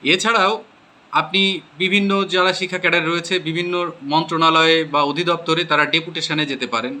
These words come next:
কাজ করার সুযোগ আছে। আরেকটি প্রশ্ন, শিক্ষা মন্ত্রণালয়ের কিন্তু অনেকগুলো দপ্তর আছে, যেমন দপ্তরগুলো মাধ্যমিক ও উচ্চ শিক্ষা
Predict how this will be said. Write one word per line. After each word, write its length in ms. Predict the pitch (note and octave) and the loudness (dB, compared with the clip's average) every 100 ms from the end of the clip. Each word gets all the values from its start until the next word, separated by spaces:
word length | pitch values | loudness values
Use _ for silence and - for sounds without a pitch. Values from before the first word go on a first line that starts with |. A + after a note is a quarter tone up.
| - | -2
কাজ 180 | E3 D#3 | -2 0
করার 180 | D3+ D3+ | -2 -2
সুযোগ 320 | - F3+ C3 | -4 -2 -2
আছে। 300 | A#2 D#3 E3 - - - - - | -4 -8 -14 -16 -20 -20 -18 -4
আরেকটি 260 | E3+ F#3+ G#3 | -2 -2 -4
প্রশ্ন, 300 | G#3 G3+ A3 | -8 -6 -6
শিক্ষা 300 | G#3+ G3 G3+ | -6 -2 -2
মন্ত্রণালয়ের 500 | G3 G3 F#3+ G3 F#3+ | -2 -2 0 0 0
কিন্তু 260 | G3+ G3 | -4 -6
অনেকগুলো 440 | E3 F#3 G3 F#3+ F3+ | -2 0 0 -2 0
দপ্তর 340 | D3+ D3+ C#3 | 0 0 -4
আছে, 240 | G#2+ - - - - - - _ | -6 -8 -20 -20 -20 -20 -20 _
যেমন 200 | - F3+ | -2 -2
দপ্তরগুলো 480 | F#3 G3 G3 F#3 F#3+ | 2 2 0 -2 0
মাধ্যমিক 480 | F3 F3 E3 F#3+ F#3+ | 4 2 2 -6 -2
ও 40 | |
উচ্চ 260 | F#3 F#3 F#3 | 0 -2 -4
শিক্ষা 480 | F3 F3+ F3 F3+ | -6 -6 0 2